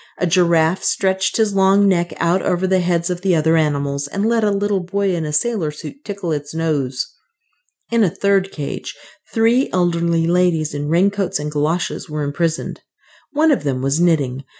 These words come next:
but the other two were standing near the bars, shouting at the animals and poking at them with their umbrellas.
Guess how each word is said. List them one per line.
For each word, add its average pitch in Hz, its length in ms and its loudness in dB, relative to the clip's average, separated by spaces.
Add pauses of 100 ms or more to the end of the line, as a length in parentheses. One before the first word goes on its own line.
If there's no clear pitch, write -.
(160)
but 240 100 0
the 247 140 2
other 285 220 2
two - 200 -6
were 143 120 -2
standing 190 500 2
near 185 160 4
the 170 100 0
bars, 147 440 -2
shouting 247 440 0
at 160 100 0
the - 140 -8
animals 151 460 -4
and 170 180 -6
poking 240 400 0
at 135 120 -8
them 143 180 -4
with 143 160 -4
their 160 180 0
umbrellas. 160 680 -2